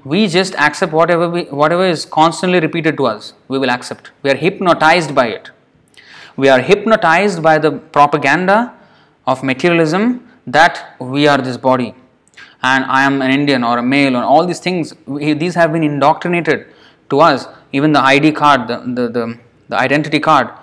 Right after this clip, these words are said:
has our name, our family name, that I belong to this family, our race, our citizenship, eh, where we come from. All these things are mentioned. And our name, that name is also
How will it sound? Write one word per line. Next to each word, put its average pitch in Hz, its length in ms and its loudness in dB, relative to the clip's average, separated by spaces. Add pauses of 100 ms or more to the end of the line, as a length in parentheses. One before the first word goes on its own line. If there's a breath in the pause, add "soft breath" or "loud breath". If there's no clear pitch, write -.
(260 soft breath)
has 123 300 -2
our 120 120 -2
name, 139 380 2
our 120 160 0
family 143 480 2
name, 139 360 -2 (160)
that 120 220 -6
I 123 120 -2
belong 127 300 0
to 131 60 -6
this 127 160 -6
family, 139 560 -2 (260 loud breath)
our 131 280 0
race, 143 460 0 (1040)
our 127 180 0
citizenship, 139 640 -4 (720)
eh, 151 180 -2 (120)
where 127 140 -2
we 131 60 -2
come 156 200 -2
from. 151 200 -4 (300 loud breath)
All 143 240 2
these 208 140 2
things 202 200 -2
are 190 80 0
mentioned. 185 400 -4 (1500)
And 127 120 0
our 131 140 4
name, 147 460 0
that 139 180 0
name 196 460 2
is 202 100 2
also 180 500 0